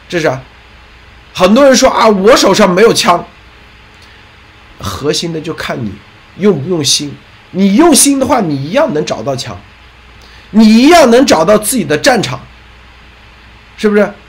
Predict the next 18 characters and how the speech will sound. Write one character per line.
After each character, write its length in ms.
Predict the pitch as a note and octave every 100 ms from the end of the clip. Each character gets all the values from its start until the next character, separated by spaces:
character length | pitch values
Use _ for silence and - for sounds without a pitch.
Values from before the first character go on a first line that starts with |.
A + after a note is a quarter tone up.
| - -
你 180 | - D3
的 80 | E3+
教 280 | E3+ A3+ F#3+
会 260 | A3 F#3+ - - -
一 100 | D#3
样 220 | A3 F#3+
的， 80 | B2 - - -
是 180 | - -
你 160 | D3+ A2+
的 100 | A#2+
平 220 | - A2+
台， 180 | G#2+ F#2 - - -
就 160 | F3 C#3+
是 120 | C3
你 120 | A#2+
的 120 | G2
战 240 | A2 C#3+ B2
场 140 | -